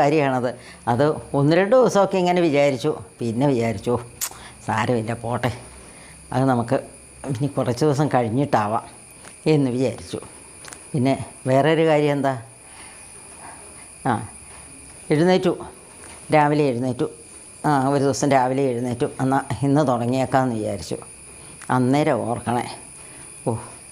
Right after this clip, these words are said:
ഇത് എവിടെയാ ഈ എൺ-, എണ്ണ വെച്ചിരിക്കുന്നത് എവിടെയാണെന്ന് മറന്നുപോയി, ഇല്ലെങ്കിൽ ഇടാനുള്ള ഡ്രസ്സ് എവിടെയാണെന്ന് മറന്നുപോയി.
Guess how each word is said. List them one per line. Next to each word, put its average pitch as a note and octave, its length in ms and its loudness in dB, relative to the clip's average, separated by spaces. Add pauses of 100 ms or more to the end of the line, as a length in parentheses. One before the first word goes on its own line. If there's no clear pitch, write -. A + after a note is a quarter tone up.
(720)
ഇത് - 140 -2 (1000)
എവിടെയാ B2+ 400 4
ഈ B2 200 -2 (1080)
എൺ-, C#3 280 0
എണ്ണ C#3 380 2 (280)
വെച്ചിരിക്കുന്നത് C3 540 -2
എവിടെയാണെന്ന് A#2+ 380 0
മറന്നുപോയി, G#2+ 420 -4 (640)
ഇല്ലെങ്കിൽ C#3 320 2 (440)
ഇടാനുള്ള D3 520 2
ഡ്രസ്സ് C3+ 320 0
എവിടെയാണെന്ന് C#3 420 2
മറന്നുപോയി. A#2+ 460 -2